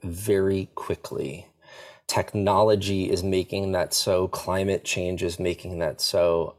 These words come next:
You know, the pandemic has made that so. And we need really skillful ways as people and as a culture to respond to the times that we're in.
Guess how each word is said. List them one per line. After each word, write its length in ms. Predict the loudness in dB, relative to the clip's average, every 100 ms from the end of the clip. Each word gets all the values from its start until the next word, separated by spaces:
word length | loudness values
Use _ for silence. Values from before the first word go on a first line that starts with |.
| -8
You 120 | -4
know, 140 | -4
the 60 | -4
pandemic 760 | -6 -6 -4 -2 0 2 0 0
has 220 | -4 -2
made 240 | -2 -2
that 220 | 0 -2
so. 500 | -2 0 2 0 -4 -14 -20 -20 -18 -20 -20 _ 0
And 380 | 2 2 0
we 300 | 2 4 4
need 580 | 4 2 2 2 2 0 -6 _ _ _ -8
really 520 | -2 2 4 4 2
skillful 880 | 0 0 0 4 4 2 2 2 2
ways 640 | 2 2 2 2 0 -4 -6 _ _ 0
as 200 | 0 0
people 640 | -4 -4 -2 2 2 2 0
and 140 | 2
as 140 | 2
a 60 | 0
culture 680 | 0 0 0 2 2 2 -2 _
to 560 | -6 -2 0 2 0 -2 -4
respond 920 | -2 2 2 0 2 2 2 0 -2
to 120 | -2
the 120 | -2
times 420 | -4 -4 -4 -4
that 140 | -2 -2
we're 180 | -2 -4
in. 360 | -6 -8 -10